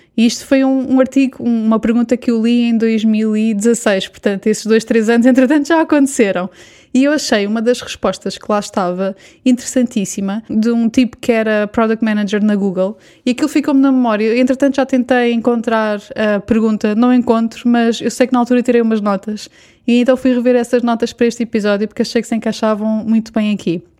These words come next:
E houve duas coisas que ele apontou como mudanças tecnológicas que iam trazer oportunidades para startups, mas ao mesmo tempo também iam mudar o mundo, não é? Daí serem oportunidades e que acho que são relevantes para, para este tema. E um deles, uma das, ah, tais mudanças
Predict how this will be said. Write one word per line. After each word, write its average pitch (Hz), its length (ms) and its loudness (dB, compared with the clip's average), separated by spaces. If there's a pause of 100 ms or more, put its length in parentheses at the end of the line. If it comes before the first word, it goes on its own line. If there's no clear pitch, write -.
(560)
E 262 120 2
houve 226 140 2
duas 269 220 -2
coisas 254 340 0
que - 160 -4
ele 247 320 2
apontou 233 720 0
como 226 240 0
mudanças 220 400 -2
tecnológicas 214 640 -4
que - 140 -4
iam 226 100 0
trazer 214 460 -2 (340)
oportunidades 220 520 0
para 208 100 -2
startups, 254 500 -2
mas 254 140 2
ao 254 80 2
mesmo 254 240 2
tempo 262 180 0
também 269 280 2
iam 269 100 2
mudar 262 400 0 (180)
o 254 100 0
mundo, 214 300 2
não 208 80 -4
é? 214 80 0
Daí 214 220 0
serem 220 340 -2
oportunidades 220 720 -4
e 233 100 -6
que - 100 -4
acho 226 140 -2
que - 80 -16
são 220 140 -2
relevantes 214 480 -4
para, 214 380 -2
para 220 160 0
este 220 200 -4
tema. 180 320 -4 (460)
E 247 200 2
um 269 120 4
deles, 226 640 -2
uma 220 240 -2
das, 208 580 -4
ah, 190 300 -2
tais 202 320 -4
mudanças 220 720 -2